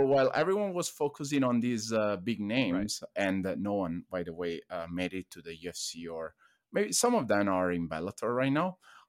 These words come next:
Speaker 1: I, I spent so much time talking to this nineteen-year-old kid that was left alone as well, like I did, and, uh, we connected. You know who did, that kid was?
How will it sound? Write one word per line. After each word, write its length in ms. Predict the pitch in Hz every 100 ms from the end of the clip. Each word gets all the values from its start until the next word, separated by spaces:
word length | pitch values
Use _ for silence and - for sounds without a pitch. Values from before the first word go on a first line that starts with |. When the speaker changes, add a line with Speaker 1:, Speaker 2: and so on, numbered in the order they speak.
| _
Speaker 1:
I, 720 | 135 131 127 127 120 113 110 -
I 120 | 156 214
spent 340 | 220 240 185
so 240 | - 220
much 260 | 294 320 -
time 240 | 240 240 226
talking 340 | 226 202 220
to 100 | 226
this 220 | 196 196
nineteen-year-old 800 | 190 202 220 214 202 190 185 185
kid 360 | - 220 147 113
that 100 | 143 - _ -
was 300 | 117 107 -
left 360 | 120 170 -
alone 280 | 208 190 190
as 180 | 175 -
well, 220 | 180 127
like 280 | 110 113 -
I 160 | 120 127
did, 360 | 131 104 92 120 131 - - _ -
and, 460 | 135 135 127 127 127
uh, 100 | 123
we 180 | 156
connected. 720 | 202 214 214 208 - 123 92 92 95 - _ - - - _ _ _ _ _ 156
You 60 |
know 160 | 165 180
who 160 | 220
did, 300 | 185 214 214 -
that 280 | 143 156 156
kid 220 | - 214
was? 440 | 262 277 262 -